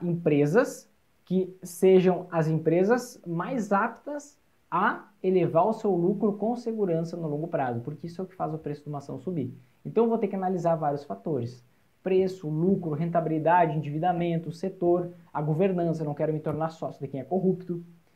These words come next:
Isso é governança, né? O nível de transparência de quem gerencia aquela empresa. Então, eu vou ter que analisar vários pontos e vou selecionar as ações,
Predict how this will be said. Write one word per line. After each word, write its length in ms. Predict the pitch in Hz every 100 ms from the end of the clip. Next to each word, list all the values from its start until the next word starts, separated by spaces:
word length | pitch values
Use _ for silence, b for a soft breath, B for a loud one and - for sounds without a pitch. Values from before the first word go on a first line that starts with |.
| _ _ _ _ _ _
Isso 220 | 170 190
é 40 |
governança, 580 | 156 151 170 151 170 165
né? 200 | 127 135 -
O 100 | 151
nível 220 | 156 165
de 80 | 147
transparência 1120 | - 185 202 - 165 139 190 202 135 120 - -
de 140 | 139
quem 280 | 135 156 156
gerencia 600 | 131 170 180 - - 170
aquela 160 | 170 131
empresa. 500 | 160 156 160 175 175 B -
Então, 120 | 214
eu 40 |
vou 80 | 247
ter 80 | 240
que 80 | 233
analisar 340 | 214 190 180
vários 240 | 175 262 269
pontos 480 | - 185 226 226
e 100 | 196
vou 360 | 208 151 175 269
selecionar 880 | - 226 247 240 240 254 226 175 165
as 160 | 165 151
ações, 560 | 175 170 131 110 -